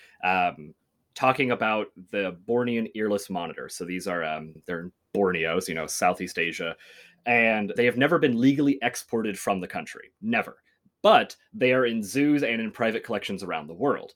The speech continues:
So, you know, the only route for that is through smuggling. A few zoos, I, I won't name specific zoos 'cause I don't wanna <laughs> Some do it really bad. I, I know Aizu Japan was really bad. They definitely just smuggled it or paid smugglers.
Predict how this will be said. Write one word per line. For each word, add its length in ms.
So, 340
you 80
know, 100
the 200
only 300
route 260
for 100
that 220
is 120
through 180
smuggling. 520
A 80
few 260
zoos, 460
I, 140
I 140
won't 260
name 160
specific 400
zoos 120
'cause 120
I 80
don't 120
wanna 260
<laughs> 800
Some 300
do 200
it 100
really 240
bad. 300
I, 180
I 60
know 180
Aizu 380
Japan 380
was 200
really 300
bad. 240
They 140
definitely 380
just 280
smuggled 400
it 100
or 160
paid 360
smugglers. 560